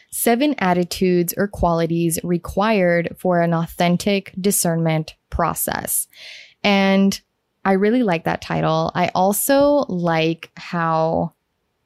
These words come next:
discernment is being described as a process, because I never really saw it that way, but it actually makes sense to me. I never really noticed how,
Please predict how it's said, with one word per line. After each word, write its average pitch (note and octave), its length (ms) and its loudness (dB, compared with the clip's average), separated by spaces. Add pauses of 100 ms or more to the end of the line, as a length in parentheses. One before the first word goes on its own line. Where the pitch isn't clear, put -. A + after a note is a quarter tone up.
(600)
discernment F#3 720 2
is E3+ 180 0
being E3 640 0
described D#3+ 600 -2
as E3 140 -2
a E3+ 60 -2
process, E3+ 600 -2
because F#3 220 -2
I F3+ 80 2
never F3+ 260 2
really F#3 280 2
saw D#3 320 -2
it E3+ 140 -2
that G#3 200 0
way, A#3+ 300 2
but F#3+ 160 2
it F3+ 100 0
actually F3+ 420 0
makes F#3 280 0
sense D#3+ 320 -2
to - 100 -2
me. A#3+ 440 4 (560)
I G3+ 100 2
never G#3+ 340 6
really A3 280 6
noticed F#3 520 4
how, E3 540 0